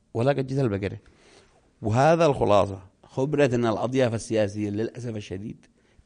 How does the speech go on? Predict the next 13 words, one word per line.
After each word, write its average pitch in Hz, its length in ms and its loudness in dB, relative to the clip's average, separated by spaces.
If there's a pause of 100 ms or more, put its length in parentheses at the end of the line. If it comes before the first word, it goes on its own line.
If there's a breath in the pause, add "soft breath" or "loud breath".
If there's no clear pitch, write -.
بيتقاتلوا 127 520 2
على 123 240 6
المذ-، 120 240 6
يعني، 98 300 -2 (600 loud breath)
بيهموا 196 460 10
من 156 140 6
عيمسك. 117 720 -4 (600)
وعاد - 240 -12
إحنا 190 180 -8
مشردين 139 500 -6
كلنا، 98 340 -4
يعني. 95 360 -14 (840)
نخطأ 143 720 4